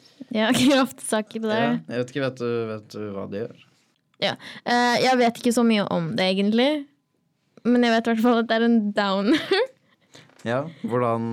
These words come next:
Speaker 2: eh, hvordan da?
Speaker 1: At man liksom slapper av og sånn.
Speaker 2: Ja, man bryr seg
Speaker 1: Eh.
Speaker 2: kanskje ikke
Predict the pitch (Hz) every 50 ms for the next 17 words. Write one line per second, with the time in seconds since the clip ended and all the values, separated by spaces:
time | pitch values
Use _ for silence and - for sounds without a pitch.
0 | 117 117 117 113 113 113 113 110 113 113 110 110 107 107 110 110 120 123 - _
1 | _ _ _ _ _ _ _ _ _ _ _ _ _ _ - 240 254 254 - 247
2 | 233 233 233 226 233 226 - - 214 208 208 208 202 196 - - _ _ _ _
3 | _ _ _ _ _ _ _ _ _ _ _ _ _ _ _ _ _ _ _ _
4 | - 247 - - 240 233 - - 226 208 202 196 196 208 208 226 247 277 330 359
5 | - _ _ _ _ - 113 113 110 101 98 98 98 98 98 101 104 - - -
6 | 104 104 - 104 101 101 104 95 95 101 98 98 95 95 92 92 95